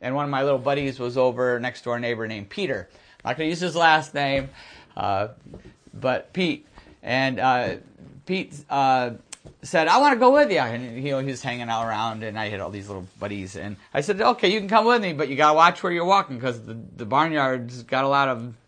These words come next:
dangerous spots." Because what happened is it was cement, but there were a lot of holes where that, over the years, it would get chipped or break,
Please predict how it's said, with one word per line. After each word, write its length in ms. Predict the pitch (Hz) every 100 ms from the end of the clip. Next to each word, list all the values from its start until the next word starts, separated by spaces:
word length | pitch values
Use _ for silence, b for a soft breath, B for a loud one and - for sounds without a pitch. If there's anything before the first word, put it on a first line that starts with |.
| _ -
dangerous 400 | 143 156 139 131
spots." 400 | - 170 135 -
Because 260 | 139 143 147
what 120 | 185
happened 280 | 208 160 147
is 100 | 139
it 60 |
was 120 | 117
cement, 520 | - - 175 226 175 - b b -
but 140 | 139
there 80 | 165
were 60 |
a 20 | 160
lot 140 | 147
of 100 | 135
holes 480 | 139 180 156 123 117
where 160 | 120
that, 220 | 113 98 b b
over 240 | 147 139 131
the 80 |
years, 260 | 135 139 127
it 60 | 107
would 140 | 104
get 200 | 101 -
chipped 380 | - 135 - -
or 80 | 107
break, 460 | 120 131 127 -